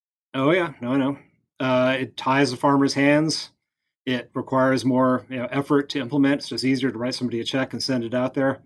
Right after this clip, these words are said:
And if you have a Department of Agriculture or an Office of Management or Budget that doesn't really care about conservation, it's not gonna prioritize this.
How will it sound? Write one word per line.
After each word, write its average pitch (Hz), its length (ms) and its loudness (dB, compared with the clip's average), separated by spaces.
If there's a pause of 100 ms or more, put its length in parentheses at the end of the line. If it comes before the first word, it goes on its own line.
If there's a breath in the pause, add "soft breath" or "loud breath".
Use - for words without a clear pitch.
(500)
And 131 80 -2
if 123 80 -4
you 139 80 6
have 156 180 6
a 135 220 4
Department 139 320 2
of 123 120 0
Agriculture 135 800 0
or 113 420 -8
an 110 200 -12
Office 123 300 -4
of 117 60 -4
Management 120 440 -2
or 117 40 -2
Budget 131 540 2
that 123 260 -10
doesn't 139 240 -2
really 123 180 0
care 147 320 2
about 120 320 0
conservation, 120 760 -6 (440)
it's 143 100 -4
not 147 160 4
gonna 123 140 -2
prioritize - 720 0
this. - 180 -10